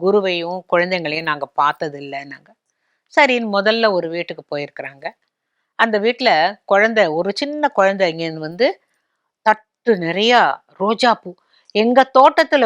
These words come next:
பூத்தது" அப்படின்னு சொல்லி கொண்டு கொடுத்த போது அவர் ஒரு பூவை எடுத்துக்கிட்டாராம். இந்த குழந்தை போய் எல்லார்கிட்டையும் காட்டின உடனே எல்லாம் அவன் அவன் இஷ்டத்துக்கு ரெண்டு மூணு எல்லாத்தையும் பூவெல்லாம் ப-, எடுத்துக்கிட்டானா. அந்த குழந்தைக்கு ரொம்ப சந்தோஷம்,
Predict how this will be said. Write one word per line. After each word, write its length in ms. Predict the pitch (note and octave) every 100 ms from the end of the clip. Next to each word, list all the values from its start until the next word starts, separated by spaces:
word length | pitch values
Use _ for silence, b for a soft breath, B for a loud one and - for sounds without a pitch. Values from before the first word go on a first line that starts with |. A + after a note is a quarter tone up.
| -
பூத்தது" 440 | A#3+ C#4 D4 G#3 -
அப்படின்னு 360 | - F3 G3+ G3+
சொல்லி 280 | - F#3+ B3+
கொண்டு 320 | C4 G#3 G#3+ G#3
கொடுத்த 300 | F#3 F#3 E3+
போது 300 | D3 D3+ A3 - _ _ -
அவர் 240 | E3 G3 E3+
ஒரு 220 | F3+ A3+
பூவை 320 | A3 G#3 A#3+ B3
எடுத்துக்கிட்டாராம். 720 | D3+ D3+ D#3 C#3+ C#3+ C3 C3 - _ _ _ _ C#4
இந்த 160 | C#4
குழந்தை 340 | C4+ C#4 D4 D4
போய் 200 | D4 D#4+ C#4
எல்லார்கிட்டையும் 800 | C#4 D4+ D#4 - A#3 C#4 C#4+ A#3
காட்டின 300 | A#3 - G#3+
உடனே 220 | G#3+ B3+
எல்லாம் 340 | G#3+ G#3 G#3+
அவன் 200 | C3+ D#3+
அவன் 200 | F#3+ A3+
இஷ்டத்துக்கு 420 | B3 - C4 A#3+ B3
ரெண்டு 260 | B3 A#3+ A#3+
மூணு 240 | A3+ C4
எல்லாத்தையும் 500 | C4 A3+ A#3 A3+ B3 G#3
பூவெல்லாம் 440 | A3 G#3 G3+ G#3+
ப-, 120 | F3+
எடுத்துக்கிட்டானா. 680 | F#3 G3 A#3+ - G3 F3 A3 D#4 _ _ _ _ _
அந்த 160 | C#4 C#4+
குழந்தைக்கு 400 | C#4+ D4 E4 C#4+
ரொம்ப 220 | C4 B3+
சந்தோஷம், 520 | C4 A#3 G#3+ G#3+ D4